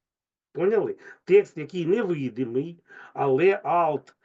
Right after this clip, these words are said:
Е, ну, якщо ви в-, вчили, е, веб-дизайн, то вам розказували, де цей alt-текст пишеться в звичайному H T M L. Підпис, це як воно підписано, заголовок, хочете ставити, хочете не ставити. В общем,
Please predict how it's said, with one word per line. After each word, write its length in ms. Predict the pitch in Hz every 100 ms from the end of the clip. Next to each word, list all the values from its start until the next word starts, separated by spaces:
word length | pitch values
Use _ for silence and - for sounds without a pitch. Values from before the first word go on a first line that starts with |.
| - -
Е, 380 | 147 156 156 139
ну, 140 | 120 208
якщо 280 | 226 - 233
ви 120 | 214
в-, 1040 | 190 - 147 139 - - - _ - 143
вчили, 520 | 139 - 226 247 156
е, 120 | 147 160 151 151 143 151 151 135 131 127 127 123 123 120 113 123 120
веб-дизайн, 720 | 170 175 156 196 254 254 196
то 120 | 180
вам 200 | 208 220
розказували, 600 | 233 - 226 156 135 120
де 180 | 120 147
цей 260 | - 151 -
alt-текст 580 | 143 135 - 165 - _
пишеться 440 | 202 214 190 147 131
в 60 |
звичайному 640 | 104 101 156 143 131 123 110
H 200 | 98 -
T 40 |
M 200 | 85 82
L. 100 | - _ _ - - _ _ -
Підпис, 560 | 220 196 - 127 -
це 140 | - 151
як 240 | 190 -
воно 200 | 151 139
підписано, 680 | 127 117 - 113 - 147 165
заголовок, 640 | 185 185 254 262 190 -
хочете 380 | - 262 - -
ставити, 500 | - 214 220 190 -
хочете 380 | 131 127 - 117
не 120 | -
ставити. 320 | 160 202 185
В 40 | 143
общем, 180 | 147